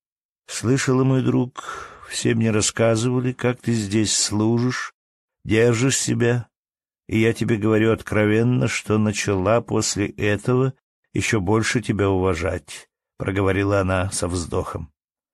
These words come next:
Калинович потупился и поспешил обратиться к капитану, который разлил чай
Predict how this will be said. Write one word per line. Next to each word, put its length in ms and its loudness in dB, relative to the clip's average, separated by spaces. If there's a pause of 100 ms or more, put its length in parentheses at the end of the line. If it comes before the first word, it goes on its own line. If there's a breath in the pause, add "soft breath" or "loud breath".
(600)
Калинович 580 2
потупился 640 0
и 40 2
поспешил 560 0
обратиться 600 -2
к 40 -12
капитану, 600 0
который 380 0
разлил 400 0
чай 400 2